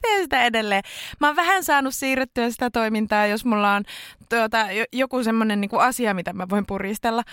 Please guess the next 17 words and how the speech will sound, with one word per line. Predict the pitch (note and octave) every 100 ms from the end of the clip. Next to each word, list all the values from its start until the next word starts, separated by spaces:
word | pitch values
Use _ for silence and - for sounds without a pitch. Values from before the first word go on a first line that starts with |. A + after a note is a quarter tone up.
| - - - -
Mut | B3
ei | D4 D#4
se | D4 F4+
oo | -
yhtä | E4 - A3+
tyydyttävää, | B3+ A3 F#3 F#3+ F3 E3+
kun | F3+
se, | -
kun | - G3+
oikeat | D#4 C#4 G3 - - -
tosta | F#3 F#3
kynnestä | A3+ A3 F#3 - -
kiinni | F3+ F3 E3
ja | E3
nykäisee | F#3+ G3+ G#3 - F#3+ F3+
menemään. | G3 F#3+ F#3 F3+
Mutta | A3 -